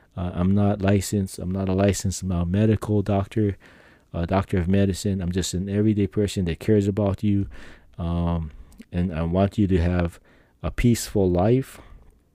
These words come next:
And it, it all starts with clearing out your mind, getting your negatives out of the way, and, um, be at peace.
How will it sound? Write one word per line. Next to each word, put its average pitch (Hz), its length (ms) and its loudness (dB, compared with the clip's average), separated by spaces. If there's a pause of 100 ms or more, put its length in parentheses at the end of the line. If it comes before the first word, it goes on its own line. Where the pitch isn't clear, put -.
(400)
And 98 140 4
it, 98 400 0
it 110 100 4
all 104 160 8
starts - 360 0
with - 240 -2
clearing 107 360 4
out 101 180 0
your 87 100 -2
mind, 107 440 2 (320)
getting 98 320 4
your 87 160 0
negatives 110 540 2
out 107 140 2
of 104 100 0
the 104 80 0
way, 107 400 2 (440)
and, 87 440 -2 (140)
um, 85 400 -6 (360)
be 95 300 -2
at 82 260 -6
peace. - 460 -12